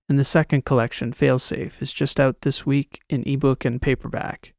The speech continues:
Both are available through the link in the description. This year, I'll be uploading a new sci-fi short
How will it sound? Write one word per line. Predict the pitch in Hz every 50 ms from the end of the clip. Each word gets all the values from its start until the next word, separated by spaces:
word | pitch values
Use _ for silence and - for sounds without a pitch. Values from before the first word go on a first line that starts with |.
| _ -
Both | - 143 127 113 110 -
are | 135 117 113 113
available | 117 120 131 127 120 117 113 - - - -
through | - - 127
the | 123 - 117
link | 117 120 117 110
in | - 107
the | 113 127
description. | 147 147 - - - - 120 117 - - - 107 - - _ _ _ _ _ _ _ _ -
This | - 170 160 -
year, | 170 151 131 117 107
I'll | 110 117
be | 120 - 123 123
uploading | 120 - 123 120 117 113 113 113
a | 113
new | 117 120 120
sci-fi | 123 - - 131 120 120 - 120 120 120
short | 117 - - 131 123 123 120 - -